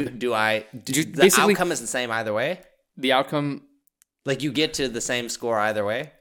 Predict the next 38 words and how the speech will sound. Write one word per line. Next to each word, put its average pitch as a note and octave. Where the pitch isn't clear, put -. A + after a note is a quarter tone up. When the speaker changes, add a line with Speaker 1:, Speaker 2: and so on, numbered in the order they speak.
Speaker 1:
Yeah, A#2+
you G#2
get A#2+
to C#3+
the A2+
same A2+
score G#2+
either A2
way. F#2+
So F3+
basically F#3
the C3+
question G3
is, C3+
would B2+
you B2+
like, C#3
are C3+
you C3+
a F#3
person D#3+
who A#2+
likes A2
to -
be G#2
ahead, A2+
or E3+
do B2
you B2
like A#2
to G#2
come A#2+
from A2+
behind A#2+
and G#2
then G#2
get -
slightly G#2+